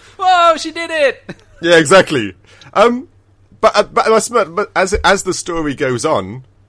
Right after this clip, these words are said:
Speaker 2: and I won't, don't want to chuck too many spoilers, it actually gets better. Like, it, even
Speaker 1: Okay.
Speaker 2: it's,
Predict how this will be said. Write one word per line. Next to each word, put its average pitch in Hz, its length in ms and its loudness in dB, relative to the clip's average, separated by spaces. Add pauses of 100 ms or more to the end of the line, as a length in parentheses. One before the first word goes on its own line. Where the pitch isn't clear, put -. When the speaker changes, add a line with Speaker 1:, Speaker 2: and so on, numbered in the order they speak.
(120)
Speaker 2:
and 107 300 -8
I 120 100 -2
won't, 127 340 -4
don't 127 160 -6
want 117 180 -8
to - 40 -18
chuck 117 200 -8
too 139 180 -10
many 104 220 -8
spoilers, 92 460 -10
it - 120 -10
actually 139 320 -6
gets - 500 -6 (160)
better. - 320 -8 (480)
Like, 107 260 -4
it, 113 160 -10
even 131 260 -6
Speaker 1:
Okay. 120 180 -4
Speaker 2:
it's, - 240 -18